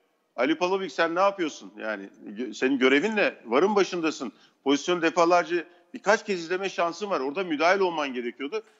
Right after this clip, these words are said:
Ali Palabıyık da müdahale olmadı. Fatih Terim bu eleştirisinde haklı olduğunu düşünüyorum. İki,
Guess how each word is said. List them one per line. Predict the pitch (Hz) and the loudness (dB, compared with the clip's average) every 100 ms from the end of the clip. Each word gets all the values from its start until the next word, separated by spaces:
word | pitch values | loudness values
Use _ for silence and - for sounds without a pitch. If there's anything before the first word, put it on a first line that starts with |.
| _ - | _ -4
Ali | 190 | -4
Palabıyık | 220 220 220 214 208 | 2 2 2 -2 -6
da | 175 | -6
müdahale | 160 156 143 | -2 -2 0
olmadı. | 143 151 220 220 _ _ - | -4 -6 -8 -10 _ _ -2
Fatih | 151 196 | -2 0
Terim | 208 202 202 | -6 -6 -4
bu | |
eleştirisinde | 196 180 202 175 185 196 202 - | -4 -4 -10 -12 -12 -6 -6 -2
haklı | 151 - 185 | -6 -2 -2
olduğunu | 165 170 | -2 -4
düşünüyorum. | 143 - 131 85 151 | -12 -8 -8 -8 -12
İki, | 147 185 | 0 0